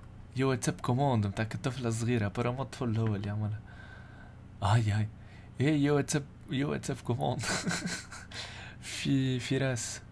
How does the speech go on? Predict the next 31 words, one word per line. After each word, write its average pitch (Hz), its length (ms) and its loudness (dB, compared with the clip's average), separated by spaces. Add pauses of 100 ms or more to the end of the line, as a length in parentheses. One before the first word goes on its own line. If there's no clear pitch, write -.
(160)
فراس 123 380 2
سحنون. 110 360 0
اه 120 100 2
حلوة 120 300 2
فراس 110 360 0
سحنون 101 360 0
لزاز. 104 380 -4 (520)
في - 80 -4
اللايف 147 220 4
ستريم 139 300 2
تاع 113 120 4
الكارونتويت 113 560 0
اور 101 160 4
يا 101 60 4
حسن. 107 260 0 (260)
الله 104 180 2
يرحمهم. 101 480 0
عايشوا، 98 360 2
عايش - 140 -4
خويا. 107 320 -4
عايشكم. 104 380 0 (260)
ثانكس، 87 360 -8
ثانكس. - 260 -14 (1300)
امين، 95 340 -2
امين. - 200 -4
ان - 240 -8
شاء - 100 -6
الله، - 120 -6
ان - 80 -8
شاء - 140 -10
الله. - 100 -12